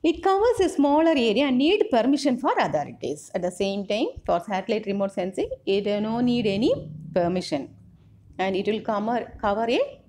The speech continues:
huge area also. Next, revisit or re-, repeatably involve extra cost,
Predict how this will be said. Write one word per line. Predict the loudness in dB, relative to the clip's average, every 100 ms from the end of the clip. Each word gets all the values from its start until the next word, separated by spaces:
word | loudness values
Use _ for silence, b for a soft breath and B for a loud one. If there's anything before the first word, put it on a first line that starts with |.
| _
huge | -4 0 0 0
area | -2 0 -2
also. | -4 -6 -8 -10 -18 -20 _ _ _ _ b b b b
Next, | -6 -4 -4 -2
revisit | 2 2 2 2 2 0 0
or | 0 0
re-, | 2 2 0 -8 -18 -10
repeatably | -2 -2 0 2 4 2 2 2 2 2
involve | -2 0 2 2 0
extra | -4 -4 -2 0
cost, | -2 -6 -10 -18 -18